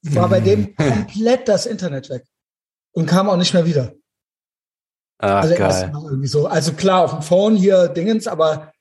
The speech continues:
Speaker 1: hier, äh, Router und so weiter, das war alles komplett weg. Und dann war halt, ja, ciao. <laughs>
Speaker 2: Ciao.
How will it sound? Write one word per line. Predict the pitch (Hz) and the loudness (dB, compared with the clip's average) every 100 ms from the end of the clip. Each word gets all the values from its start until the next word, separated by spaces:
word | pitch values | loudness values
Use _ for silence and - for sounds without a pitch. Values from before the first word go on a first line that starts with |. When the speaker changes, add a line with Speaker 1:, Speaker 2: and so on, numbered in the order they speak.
| _ _ | _ _
Speaker 1:
hier, | 175 175 170 | 0 2 2
äh, | 147 147 | 0 -2
Router | 156 160 208 247 240 233 220 | -2 0 0 2 2 2 0
und | 185 | -4
so | 170 | 0
weiter, | 175 196 | 0 2
das | 175 151 | 0 -2
war | 170 | -6
alles | 170 - | -8 -8
komplett | 170 165 156 151 | -12 -8 -4 -2
weg. | 127 - _ _ _ _ _ | -4 -6 _ _ _ _ _
Und | - 143 | -10 -2
dann | 143 139 | 0 2
war | 139 143 | 2 4
halt, | 135 139 135 - - | 4 2 0 -10 -8
ja, | 143 131 | -6 -4
ciao. | - 156 127 - - - | 0 0 0 -6 -14 -4
<laughs> | 240 - | -4 -2
Speaker 2:
Ciao. | - 123 113 | 0 2 2